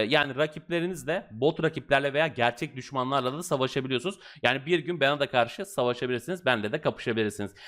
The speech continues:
Şimdi sıfırdan başladık. Ne yapacağız abi? Biz bu oyunu bilmiyoruz. Adı üstünde A F K Arena. Bu oyunda hiçbir şey yapmasanız bile karakteriniz otomatik olarak kasılıyor arkadaşlar.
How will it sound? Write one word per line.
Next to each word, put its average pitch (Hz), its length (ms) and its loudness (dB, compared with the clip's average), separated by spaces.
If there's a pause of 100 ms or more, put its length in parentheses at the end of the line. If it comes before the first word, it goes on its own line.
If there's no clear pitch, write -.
(180)
Şimdi 190 140 0
sıfırdan 226 460 2
başladık. 220 440 2
Ne 214 100 4
yapacağız 123 400 2
abi? 120 240 2
Biz 143 180 -12
bu 170 100 4
oyunu 120 240 0
bilmiyoruz. 95 460 -4 (180)
Adı 254 200 2
üstünde 226 320 -4
A 180 240 6
F 160 180 -2
K 139 100 2
Arena. 107 280 2 (260)
Bu 175 80 6
oyunda 226 240 6
hiçbir - 360 -2
şey 160 160 2
yapmasanız 151 640 0
bile 202 180 -2
karakteriniz 160 560 2
otomatik 165 460 -4
olarak 165 320 2
kasılıyor 120 420 4
arkadaşlar. 101 500 2